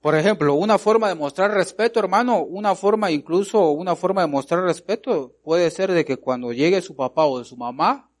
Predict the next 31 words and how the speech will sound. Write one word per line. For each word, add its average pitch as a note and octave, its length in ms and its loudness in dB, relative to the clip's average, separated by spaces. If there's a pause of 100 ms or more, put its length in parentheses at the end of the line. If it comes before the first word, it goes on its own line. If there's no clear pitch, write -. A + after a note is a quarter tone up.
a A#2 120 -20
su - 200 -20
casa, G#3+ 400 -2
qué G3+ 140 -4
sé F#3+ 220 -8
yo, B3 260 0 (420)
o C3 120 -4
usted B2+ 340 0
se G3 140 -2
lo D3 100 0
encuentre, G3+ 580 -6 (380)
por C3 160 -2
ejemplo, F3+ 400 2
es, - 240 0
si C3+ 180 -14
usted E3 180 -6
está F#3 180 -2
sentado, F#3+ 560 -2 (320)
pararse C#3 720 -2 (260)
para A#2+ 220 -2
saludarlo. A#2 680 -8 (1200)
Eso G#3+ 180 -10
es E4+ 60 -6
mostrar C#3 320 -2
respeto. - 400 -18 (2000)
O A2 60 -20
por C3+ 140 0
lo A#2+ 60 0
menos A#3+ 260 0
pararse, E3 500 -2
¿verdad? D3+ 280 -8